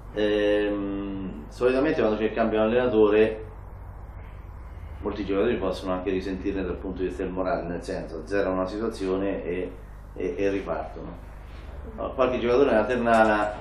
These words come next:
qualche, eh, giocatore nella Ternana, dico qualche perché poi non, eh,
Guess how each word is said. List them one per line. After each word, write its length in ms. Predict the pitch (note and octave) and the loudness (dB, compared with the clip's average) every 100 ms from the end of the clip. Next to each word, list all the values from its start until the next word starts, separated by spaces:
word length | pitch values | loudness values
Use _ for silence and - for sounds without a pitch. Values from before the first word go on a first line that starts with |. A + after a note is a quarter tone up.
| - | -2
qualche, 480 | F#2+ F2 - G2 F#2 | 0 0 0 -2 -2
eh, 320 | - D#2+ E2+ | -2 -2 -2
giocatore 280 | E2+ F#2+ G2 | -2 -2 0
nella 100 | F#2+ | 0
Ternana, 260 | F#2 G2 F#2+ | 2 0 0
dico 220 | F#2+ F#2+ | 0 0
qualche 360 | F#2+ G#2+ - F#2 | 6 6 6 0
perché 220 | F2+ F2+ | -4 -6
poi 220 | - G2 | -2 -2
non, 580 | F#2 F2+ F2 F2 F2 E2+ | 0 -2 -4 -4 -4 -6
eh, 40 | - | -8